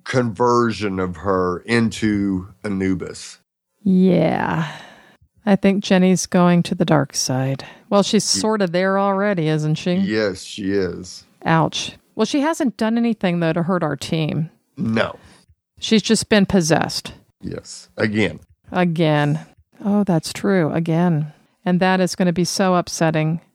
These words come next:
Speaker 2: to Abby especially, and then to Joe. Here he just found love and poof. Sorry, Joe.
Speaker 1: Yes.
Speaker 2: Your girlfriend's gone dark.
Speaker 1: She now looks like a dog.
Speaker 2: Yeah. <laughs>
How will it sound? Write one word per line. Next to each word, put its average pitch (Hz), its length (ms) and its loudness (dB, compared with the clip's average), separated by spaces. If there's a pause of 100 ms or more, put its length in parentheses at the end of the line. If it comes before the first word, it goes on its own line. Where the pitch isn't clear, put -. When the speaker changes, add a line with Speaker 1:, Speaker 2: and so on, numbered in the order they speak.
(160)
Speaker 2:
to - 180 -4
Abby 170 440 2
especially, 175 680 0
and 170 200 2
then 160 160 2
to 170 120 0
Joe. 151 400 2
Here 160 240 2
he 165 120 2
just 160 240 -2
found 175 360 2
love 180 300 2
and 151 340 -2 (240)
poof. - 440 -4 (320)
Sorry, 190 380 2
Joe. 160 420 2 (460)
Speaker 1:
Yes. 80 460 -10
Speaker 2:
Your 185 140 2
girlfriend's 190 600 0
gone 170 320 2
dark. 156 420 0 (480)
Speaker 1:
She - 240 -2
now 90 240 4
looks 98 320 2
like 95 180 0
a 104 40 4
dog. 82 460 -2 (360)
Speaker 2:
Yeah. 190 180 0 (260)
<laughs> - 200 0